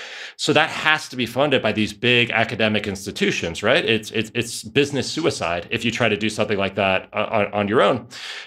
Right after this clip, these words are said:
Similarly, if you want to start a cafe or a restaurant,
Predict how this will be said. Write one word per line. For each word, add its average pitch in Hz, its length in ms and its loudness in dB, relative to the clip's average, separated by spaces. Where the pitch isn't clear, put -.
Similarly, 180 360 4
if 147 120 2
you 147 60 0
want 139 160 4
to - 40 -4
start 123 640 0
a 104 280 2
cafe 107 560 2
or 110 120 4
a 107 60 6
restaurant, 110 500 0